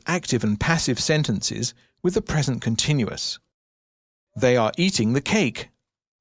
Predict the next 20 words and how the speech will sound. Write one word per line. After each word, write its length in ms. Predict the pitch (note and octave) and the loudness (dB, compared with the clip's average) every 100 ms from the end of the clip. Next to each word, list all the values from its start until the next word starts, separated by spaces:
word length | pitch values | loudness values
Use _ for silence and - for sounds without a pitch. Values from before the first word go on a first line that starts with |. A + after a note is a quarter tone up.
| - | -12
The 80 | |
cake 380 | - - F3 C3 - | -8 0 0 0 -4
is 140 | G2+ | -6
being 460 | F#2+ D#3 C#3+ A2 C3 _ | 0 2 2 0 -2 _
eaten. 420 | F3+ G#3 G#2+ D#2+ - _ _ _ _ _ _ _ _ _ _ - | 0 2 0 -4 -12 _ _ _ _ _ _ _ _ _ _ 0
They 140 | B3 | 2
are 80 | F#3 | 2
singing 400 | - D3+ C#3 B2+ | 2 2 2 2
a 60 | |
song. 440 | A2 - F2+ E2+ - _ _ _ _ _ | 2 0 -2 -4 -14 _ _ _ _ _
The 60 | - | -4
song 360 | - D3+ B2 | 0 2 2
is 120 | G2+ | -2
being 360 | F#2 G#2 C3 G#2+ | -2 0 2 2
sung. 480 | - - E3+ G2 E2+ _ _ _ _ _ _ _ _ _ _ _ _ | 0 0 0 -2 -6 _ _ _ _ _ _ _ _ _ _ _ _
They 100 | G#2 | 0
are 100 | G#2 | 0
repairing 520 | F#2 F#2+ - F3+ C3 B2+ | 0 0 2 2 2 2
the 80 | |
machine. 500 | C#3+ D3 G3+ F3 F#2+ | 0 2 2 2 0